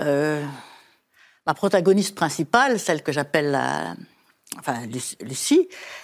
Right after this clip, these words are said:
euh, la propagandiste, eh bien, euh, c'est un personnage qui m'échappe aussi à moi. Par exemple, quelquefois, ce sont les lecteurs qui me donnent des pistes. Euh, pourquoi est-elle ainsi ? Pourquoi fait-elle ces choix-là ? Récemment, un lecteur m'a écrit en di-, en disant, «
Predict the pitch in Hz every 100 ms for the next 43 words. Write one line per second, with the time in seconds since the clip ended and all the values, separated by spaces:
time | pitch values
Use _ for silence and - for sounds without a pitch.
0 | - 160 160 156 151 151 151 147 - 180
1 | 151 160 165 302 - - - - - -
2 | 185 180 208 202 190 175 170 160 160 139
3 | - _ - - - 269 240 226 226 247
4 | 285 262 233 - 320 339 214 - - 180
5 | 170 - - _ - - - - 170 247
6 | 277 208 196 311 - 226 196 196 254 -
7 | 302 381 - 220 190 277 254 240 - 440
8 | - - - - _ - - - - -
9 | 165 160 156 151 - - - 339 - -
10 | 339 320 247 240 233 220 196 175 151 -
11 | 151 - 180 - 214 202 180 156 160 -
12 | 170 151 147 180 - - 196 208 190 190
13 | 277 214 196 208 196 160 - 220 277 277
14 | 160 147 - 156 147 139 196 247